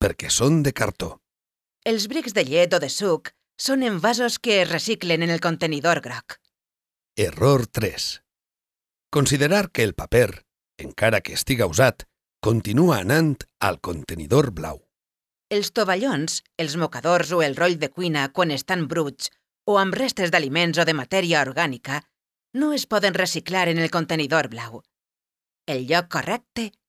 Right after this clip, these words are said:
Speaker 2: és el contenidor de residus orgànics, el marró.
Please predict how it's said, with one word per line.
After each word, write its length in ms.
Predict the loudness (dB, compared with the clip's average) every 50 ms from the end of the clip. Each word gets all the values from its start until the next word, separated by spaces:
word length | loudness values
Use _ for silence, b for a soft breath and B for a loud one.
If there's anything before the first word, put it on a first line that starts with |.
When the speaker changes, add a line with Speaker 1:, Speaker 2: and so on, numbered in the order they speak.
| _ _
Speaker 2:
és 200 | -4 -4 -2 0
el 120 | -2 -2 0
contenidor 600 | 0 0 0 0 0 0 0 2 2 2 2 2
de 100 | 0 0
residus 440 | 0 0 -2 -2 -2 0 0 -2 -2
orgànics, 600 | -4 -6 -6 -8 -12 -12 -12 -12 -12 -12 -12 -12 -14 _ _ _ _ _ _ -4
el 160 | -2 -2 -2
marró. 400 | -2 -4 -6 -6 -6 -8 -8